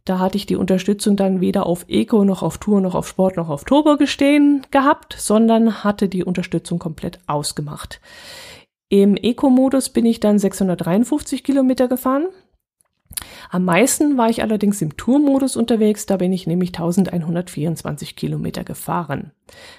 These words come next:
An vierter Position kommt dann der Sport-Modus mit fünfhundertneunundsechzig Kilometer und an letzter Stelle liegt der Turbo-Modus mit dreihunderteinundsiebzig Kilometer, was ich immer noch sehr viel finde, denn den Turbo braucht man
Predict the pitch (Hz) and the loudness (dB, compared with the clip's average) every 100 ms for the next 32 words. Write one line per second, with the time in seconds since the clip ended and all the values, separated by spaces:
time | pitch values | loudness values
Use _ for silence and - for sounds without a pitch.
0 | - 151 - - 240 311 254 240 226 220 | -8 -8 0 2 2 2 2 2 0 2
1 | 220 220 208 202 185 180 180 175 165 - | 2 2 0 0 0 0 -2 -4 -4 -6
2 | - 165 262 285 269 285 277 269 - 202 | -4 -2 0 2 2 2 2 0 0 -2
3 | - 190 196 170 147 147 143 165 247 - | 0 -2 -2 -4 -4 -4 -4 -2 -2 -2
4 | 262 247 226 214 208 208 202 - - - | -2 2 4 4 4 2 0 -8 -20 -20
5 | _ 311 311 226 202 202 - 190 185 185 | _ 2 4 4 4 0 0 0 0 -2
6 | 175 180 170 - - 196 196 196 185 180 | -2 -4 -6 -8 0 2 4 2 2 2
7 | 175 165 - 196 185 - - 175 165 175 | 2 0 0 -2 -2 -6 -2 0 0 0
8 | 180 185 185 180 - 151 - 170 165 160 | 0 0 -2 -4 -6 -10 -2 0 2 0
9 | 151 151 - - - 147 165 170 - 269 | -2 -4 -6 -18 -16 -8 -6 -4 0 0
10 | - - 147 165 208 233 - 160 151 - | 0 -2 -2 0 0 -2 -4 -6 -6 0
11 | 311 294 - 170 160 151 165 185 175 170 | 2 2 2 2 2 0 0 2 0 0
12 | 226 254 269 240 185 208 220 208 | -2 2 0 2 0 0 -2 -2